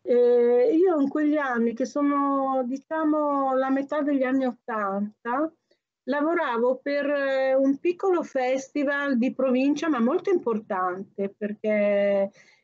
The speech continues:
era sotto, diciamo, il patrocinio, ah, Salsomaggiore, scusate, non avevo, il Festival di Salsomaggiore si chiamava, che però era sotto il patrocinio dei, della famiglia Bertolucci,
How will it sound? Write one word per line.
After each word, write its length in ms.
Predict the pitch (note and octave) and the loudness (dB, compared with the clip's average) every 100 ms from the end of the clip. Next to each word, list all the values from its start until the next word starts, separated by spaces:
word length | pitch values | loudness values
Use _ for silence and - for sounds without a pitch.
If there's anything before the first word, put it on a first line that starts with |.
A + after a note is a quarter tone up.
| _ | _
era 840 | B3 C4 B3+ B3 A#3+ A#3+ A#3 A3+ A3+ | 0 0 0 0 -2 -2 -2 -2 -4
sotto, 320 | C#4 C#4 C4+ | -6 -4 -2
diciamo, 380 | A#3+ - B3+ B3 | -2 -2 -2 -2
il 80 | |
patrocinio, 840 | A#3 B3+ C4 C4+ - C#4 C#4 C#4 C#4 | -2 -6 -4 -6 -6 -4 0 0 0
ah, 180 | A#3 A3+ | -4 -6
Salsomaggiore, 1080 | - C#4+ C#4+ C#4+ B3+ G3 G#3+ G3 F#3+ G3+ A3 | -6 -8 -4 -2 0 0 0 0 -2 -2 -4
scusate, 600 | - A3 G#3 G3 F3+ G#3+ | -6 -4 -2 -2 -4 -6
non 220 | G3+ G#3 | -4 -2
avevo, 320 | G#3 G#3 G#3+ G#3 _ _ _ _ - | -2 0 -4 -6 _ _ _ _ -6
il 140 | A3+ | -4
Festival 440 | C4+ D4 D4+ D4 | -2 0 0 2
di 100 | B3 | 0
Salsomaggiore 1080 | A3+ B3 B3 B3+ A#3+ A3 F3 F#3 E3+ F3 F#3+ | 0 -2 -2 -2 0 0 0 0 2 0 -2
si 180 | F#3+ G#3 | -6 -8
chiamava, 580 | G#3+ G3 F#3+ F3+ A3 A3 | -4 -2 -2 -4 -4 -4
che 140 | C#4+ | -4
però 220 | F4 D#4 | -2 -2
era 200 | B3+ D#4+ | -2 -2
sotto 260 | A3 - B3+ | -6 -6 -4
il 80 | A3+ | -4
patrocinio 760 | A#3 B3 A#3 - A3+ A#3+ C4+ | -4 -4 -4 -4 -2 0 0
dei, 680 | A#3+ G3+ F#3+ G3 G3+ G3 G3 G3+ G#3+ F#4+ | 0 2 0 0 -4 -4 -6 -10 -14 -8
della 160 | C4+ G#3 | -4 -2
famiglia 360 | G#3+ G#3 G#3+ B3 | 0 2 4 2
Bertolucci, 1040 | A3 G#3+ F#3+ F#3+ A#3 G#3+ G#3 - F#3+ | 0 0 -2 0 0 0 -4 -8 -8